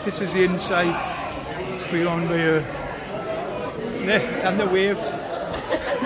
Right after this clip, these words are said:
And this is, there's the stage area, and there's all the seating area. So, right, we'll leave it at that for now, and we'll catch you all again later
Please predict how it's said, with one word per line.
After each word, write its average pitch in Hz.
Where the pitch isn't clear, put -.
And 214
this -
is, 220
there's 208
the 208
stage 208
area, 196
and 160
there's 170
all 175
the 170
seating 175
area. 170
So, 170
right, 233
we'll 202
leave 220
it 226
at 214
that 220
for 214
now, 220
and 185
we'll 190
catch 214
you 226
all 226
again 226
later 233